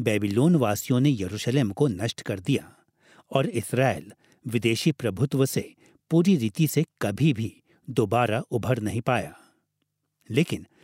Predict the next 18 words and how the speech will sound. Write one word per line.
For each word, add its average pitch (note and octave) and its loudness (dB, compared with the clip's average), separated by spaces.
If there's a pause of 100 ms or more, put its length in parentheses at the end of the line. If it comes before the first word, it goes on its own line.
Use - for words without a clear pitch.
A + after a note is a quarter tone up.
(240)
यिर्मयाह A2 2
भविष्यवक्ता A#2 -4
ने B2 0
भविष्यवाणी G#2 -2
की G2+ -6
थी - -4 (480)
कि F3 2
भविष्य C#3 0
में D3+ 4
नई A#2 2
वाचा A#2 0
को C3 -2
बांधने G#2 -2
के A#2 -2
द्वारा G#2 -2 (440)
परमेश्वर A2+ 0
लोगों G#2 2
के G#2 -2